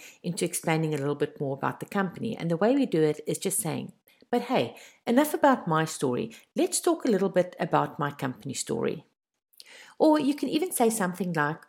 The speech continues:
"What had made this success possible for me is the company I have aligned myself with, and I would love to share a little bit more about them with you right now."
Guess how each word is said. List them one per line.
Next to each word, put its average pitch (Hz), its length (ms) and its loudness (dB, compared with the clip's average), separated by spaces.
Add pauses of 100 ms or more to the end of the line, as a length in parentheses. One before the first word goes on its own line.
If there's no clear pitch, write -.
(520)
"What 208 120 6
had 208 140 4
made 208 280 2
this 220 200 -2
success 175 480 0
possible 269 440 0
for - 160 -10
me 135 300 -4 (240)
is 233 280 6
the 233 80 0
company 247 440 -4
I 160 160 0
have 156 140 2
aligned 170 300 0
myself 151 460 -4
with, - 260 -2
and 190 120 -2
I - 100 -8
would 262 200 -2
love 170 300 0
to - 80 -8
share 233 200 2
a 190 40 2
little 196 140 -2
bit 180 200 -6
more 143 240 -2
about 139 340 -4
them 131 300 -2 (220)
with - 280 -4
you 131 120 -4
right - 280 -4
now." - 300 -6